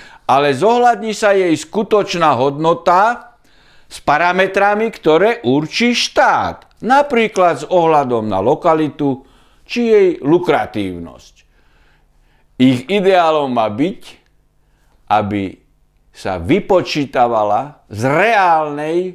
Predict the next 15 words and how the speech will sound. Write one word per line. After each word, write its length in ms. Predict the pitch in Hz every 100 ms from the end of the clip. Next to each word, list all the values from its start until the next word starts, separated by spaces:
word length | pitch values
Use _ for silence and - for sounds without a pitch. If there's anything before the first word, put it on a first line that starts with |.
| - _ -
trhovej 560 | 151 139 147 165 165
ceny. 400 | - 196 113 82
Podľa 400 | - 113 113 123
informácií, 560 | 160 165 147 143 143 135
ktoré 400 | - 139 123 104
presiakli 800 | - - 175 196 151 131 131 113
do 160 | 110 104
médií, 640 | 101 104 98 123 160 185 _ -
sa 160 | - -
uvažuje 640 | 269 254 208 202 190 156 -
o 80 | 139 156
dani 500 | 185 185 196 208 196 - _ _ _ _ -
jedna 560 | 131 254 277 247 214 196
celá 320 | 214 196 151
šesť 580 | - 185 202 - -